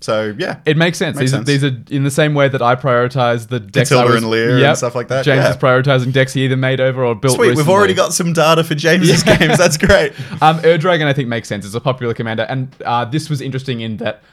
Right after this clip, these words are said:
Speaker 2: I know one particular player at our store, Jordan, who has an Ur-Dragon deck, and most of the games were against him, but I actually played two games against a different Ur-Dragon deck as
Speaker 1: Oh,
Speaker 2: well.
Speaker 1: sweet.
Speaker 2: I think that one was a Changelings deck, which was pretty funny, actually. Um, but yeah,
Speaker 1: That
Speaker 2: six
Speaker 1: is actually
Speaker 2: times
Speaker 1: pretty cool.
Speaker 2: altogether, which is not all that bad.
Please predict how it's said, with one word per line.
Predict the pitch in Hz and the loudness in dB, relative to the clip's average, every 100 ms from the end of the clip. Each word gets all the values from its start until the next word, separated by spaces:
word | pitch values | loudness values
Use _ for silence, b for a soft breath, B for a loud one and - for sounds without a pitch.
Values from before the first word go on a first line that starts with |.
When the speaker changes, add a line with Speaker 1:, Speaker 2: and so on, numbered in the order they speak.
| b | b
Speaker 2:
I | 117 | -4
know | 131 139 156 | 0 2 2
one | 135 135 139 | 2 0 -2
particular | 135 139 139 127 | -4 -8 -4 -6
player | 120 123 117 | -4 -4 -2
at | 117 | -4
our | |
store, | 110 - 110 | -6 -6 -8
Jordan, | 104 113 120 120 | -4 -2 -2 -4
who | 123 113 | -6 -8
has | 120 113 | -8 -8
an | 110 | -8
Ur-Dragon | 113 110 107 107 | -8 -6 -6 -6
deck, | 107 107 - | -6 -6 -6
and | 113 | -6
most | 127 143 143 | -2 -2 -2
of | 135 | -6
the | |
games | 123 117 113 | -6 -6 -6
were | 113 | -8
against | 110 107 156 | -8 -8 -6
him, | 196 240 B B | -6 -6 B B
but | 139 | 0
I | |
actually | 147 - | 0 -2
played | 143 131 | -4 -4
two | 165 147 | -4 -2
games | 131 123 | -2 -4
against | 117 120 | -6 -6
a | |
different | 113 131 127 101 | -6 -4 -4 -6
Ur-Dragon | 98 95 90 87 | -4 -6 -6 -8
deck | 85 - - | -10 -12 -8
as | 123 | -4
Speaker 1:
Oh, | - | -2
Speaker 2:
well. | 90 85 - | -4 -6 -14
Speaker 1:
sweet. | - - | -14 -8
Speaker 2:
I | 139 | -2
think | 151 | 0
that | 156 160 | 0 0
one | 156 | -2
was | 131 | -4
a | |
Changelings | 127 127 113 113 104 98 - | -6 -6 -6 -8 -8 -10 -8
deck, | 90 87 | -8 -8
which | 113 | -8
was | 107 | -10
pretty | - 98 | -4 -4
funny, | 92 87 87 85 | -4 -8 -10 -12
actually. | 85 - 85 85 - B B 135 | -12 -12 -12 -12 -16 B B -8
Um, | 104 98 | -6 -4
but | - | -2
yeah, | 147 - | 0 -2
Speaker 1:
That | - | -4
Speaker 2:
six | 113 | -6
Speaker 1:
is | 107 | -4
actually | 135 | -2
Speaker 2:
times | 170 | 0
Speaker 1:
pretty | 165 | 0
cool. | 160 | -4
Speaker 2:
altogether, | 143 127 120 | -2 -2 -2
which | 165 | -4
is | 370 | -6
not | - - - | -6 -6 -4
all | 175 156 | -4 -2
that | 135 98 | -4 -4
bad. | 101 85 85 | -4 -4 -8